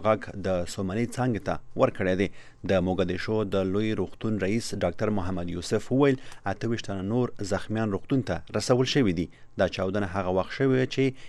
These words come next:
یوه ځانمرګي په موګدیشو کې خپل موټر چې بمونه پکې وو، هغه هوټل په لوري وروست چې په، چې د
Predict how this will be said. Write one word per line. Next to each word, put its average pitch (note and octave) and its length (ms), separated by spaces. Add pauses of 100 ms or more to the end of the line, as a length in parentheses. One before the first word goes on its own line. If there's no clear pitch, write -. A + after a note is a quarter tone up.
(240)
یوه F#2+ 200 (120)
ځانمرګي G#2+ 600
په F#2 160
موګدیشو F2 500
کې G#2+ 180
خپل F2+ 240
موټر A#2+ 240 (380)
چې - 80 (160)
بمونه D3 320
پکې - 200
وو، E3 180 (260)
هغه A#2 300
هوټل A#2 340 (300)
په G2+ 140
لوري A2+ 340
وروست C#3 340
چې G#2+ 260
په، - 300 (320)
چې C3+ 120 (100)
د - 20